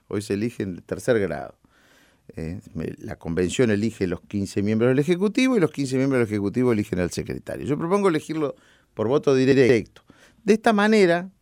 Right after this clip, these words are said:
estaremos consagrándonos, legitimando nuevos liderazgos. El que gane, el que salga secretario general, tal vez el que salga segundo, eh, eh, hasta el que salga tercero, yo creo que van a estar legitimados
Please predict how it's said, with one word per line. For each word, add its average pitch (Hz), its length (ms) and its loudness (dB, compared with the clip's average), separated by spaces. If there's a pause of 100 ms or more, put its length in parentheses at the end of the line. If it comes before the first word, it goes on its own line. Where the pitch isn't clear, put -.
(340)
estaremos 143 440 -2
consagrándonos, 113 880 0 (480)
legitimando 113 1040 0
nuevos 87 580 -2 (200)
liderazgos. 76 720 -4 (260)
El 90 160 -4
que 107 160 0
gane, 135 320 4
el 104 80 -6
que - 80 -6
salga 110 300 0
secretario 117 480 -2
general, 143 420 2 (280)
tal 82 160 -2
vez 90 160 0
el 82 80 -6
que 78 100 -12
salga 76 240 -6
segundo, 120 720 2 (180)
eh, - 180 -12
eh, - 520 -16
hasta 85 240 -12
el 92 80 -8
que 90 100 -12
salga 101 260 -2
tercero, 160 600 2 (500)
yo 139 180 4
creo 151 200 4
que 165 60 4
van 143 200 4
a 143 40 0
estar 143 180 2
legitimados 170 840 2